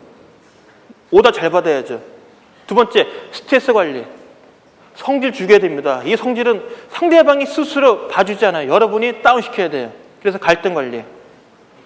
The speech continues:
여러분, 학생은 달라요. 학생은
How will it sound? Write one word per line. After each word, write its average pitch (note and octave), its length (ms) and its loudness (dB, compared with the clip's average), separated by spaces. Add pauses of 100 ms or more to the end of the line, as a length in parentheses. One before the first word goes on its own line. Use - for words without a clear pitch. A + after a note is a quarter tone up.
(360)
여러분, A3 440 4 (720)
학생은 D#4+ 640 0
달라요. D#3 680 -4
학생은 C4+ 600 2